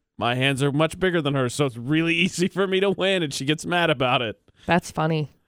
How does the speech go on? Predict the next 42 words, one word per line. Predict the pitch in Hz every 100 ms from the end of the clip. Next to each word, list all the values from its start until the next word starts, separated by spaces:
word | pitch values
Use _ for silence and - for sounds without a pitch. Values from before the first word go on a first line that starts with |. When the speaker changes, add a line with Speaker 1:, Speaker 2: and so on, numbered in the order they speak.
| _ _
Speaker 1:
Uh, | 135 135 131 123 120 117 113
I'm | - 196 240
enjoying | 220 160 202 190
this | 180 -
rock, | 170 170
paper, | 180 165
scissors | 208 185 143
mostly | 147 156 - 165
'cause | 165 127
I'm | 151
gonna | 147
throw | 139 139
paper | 123 135 117
today. | 107 95 87 90 - _ _ _ _ -
Speaker 2:
Except | - 240
you're | 262 240
not. | 208 202 208 156
Speaker 1:
I'm | 156
gonna | 139
throw | - 135
paper. | 131 110 104 92 104
Speaker 2:
You | 220
keep | 240 294 240
saying | - 208 208 170
this, | 156 156 -
and | 170
you're | 170
gonna | 180 185
end | 190
up | 190
throwing | - 196 180
rock. | 165 160 147 139 -
Speaker 1:
I'm | 131 135
gonna | 135 135
throw | 135 123
paper. | 117 113 104 95 98 - -
Speaker 2:
Whatever. | 165 160 151 151 _ _ _ _ _ _ _ _ _ _ _ _ _
Speaker 1:
<laughs> | 226 - 311 - - - - - - - _ - - - - - - -
Do | - 240
you |
have | 269 277
a, | 240